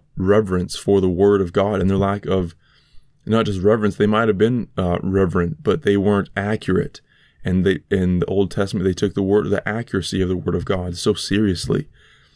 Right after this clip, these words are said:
that, that if someone misspoke, if someone was not accurate, that they were worthy of death.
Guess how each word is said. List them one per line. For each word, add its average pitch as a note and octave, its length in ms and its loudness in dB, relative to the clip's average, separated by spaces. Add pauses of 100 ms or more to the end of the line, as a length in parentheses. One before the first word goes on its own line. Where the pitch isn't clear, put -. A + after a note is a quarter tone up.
(260)
that, F#2 420 0 (1200)
that F#2+ 260 0
if F#2+ 220 -2 (160)
someone G#2 440 2
misspoke, F#2+ 560 0
if - 100 -10
someone G#2+ 260 2
was F#2+ 140 0
not G2 280 -2
accurate, F#2+ 640 -4 (1080)
that F#2+ 320 -2
they G2 120 4
were G2 240 2
worthy F#2+ 560 2
of F2 200 -4
death. F2+ 480 -2